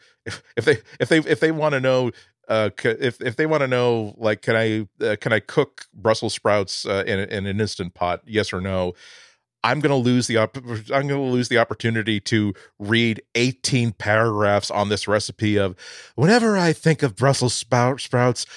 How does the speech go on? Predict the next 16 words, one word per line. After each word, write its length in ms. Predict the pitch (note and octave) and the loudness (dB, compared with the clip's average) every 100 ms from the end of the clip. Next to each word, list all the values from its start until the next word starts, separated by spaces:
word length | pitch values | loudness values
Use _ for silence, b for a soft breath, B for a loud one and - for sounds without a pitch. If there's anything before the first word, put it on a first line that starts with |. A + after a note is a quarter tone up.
| B | B
I 140 | - E3 | 2 2
always 500 | F3+ A#3 G#3 F#3+ - | 4 4 4 2 2
think 300 | F3 E3+ D3+ | 0 2 2
of 200 | D3 A2+ | 0 0
my, 380 | A2 G#2+ G#2+ G#2 A2+ G#2 G#2 | -2 0 -2 -4 -8 -10 -4
my 160 | B2+ C3 | 0 0
gap 400 | - E3 D3 - | 2 4 4 0
year 240 | A#2 A#2+ | 0 2
in 100 | A#2+ A2+ | 2 -2
Provence. 800 | - A2+ F#2+ F#2+ E2 E2 - - B B B | -2 -2 0 -4 -4 -8 -10 -12 B B B
I 300 | - F3+ G#3 | 2 4 4
was 200 | F#3 F3+ | 4 2
working 360 | C3+ D3+ E3 D#3 | 4 2 2 0
at 120 | C#3 | 0
a," 140 | B2+ C3+ | 0 2
oh 220 | C3 | 0